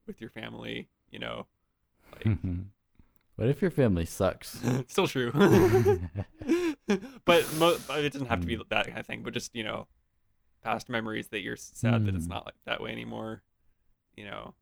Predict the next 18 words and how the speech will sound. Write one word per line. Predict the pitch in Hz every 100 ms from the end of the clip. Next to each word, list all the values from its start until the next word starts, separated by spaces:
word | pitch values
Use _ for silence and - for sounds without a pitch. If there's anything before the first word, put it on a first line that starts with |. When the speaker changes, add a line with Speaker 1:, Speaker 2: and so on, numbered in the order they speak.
| _ _ _ _ _ _ _ -
Speaker 2:
Oh, | 95 101 95 92
wow. | 92 95
Speaker 1:
Like | 95 95 - _ _ _ _ _ _ _ _ -
Speaker 2:
You're | 92 95
always | 92 92 90 87 -
innocent | 95 92 - - 87 - - - _ _ _ _ _ _ _
as | - 87
a | 87
child. | - 90 90 90 95 - _ _ -
Speaker 1:
Yeah, | 156 139 113 107 104 - -
um, | 117 113 107 107 104 - _ _ _ _ _ _ _ _ _ _ _ _ _ _ _ _ _ _ _ _ _ _ _ _ _ _ _ _ _ _ _ _ _ _ _ _ _ _ _ _ _ -
yeah, | 123 101
I |
mean, | 104 107
all | 107
the, | 104 -
you | 110
know, | 101 104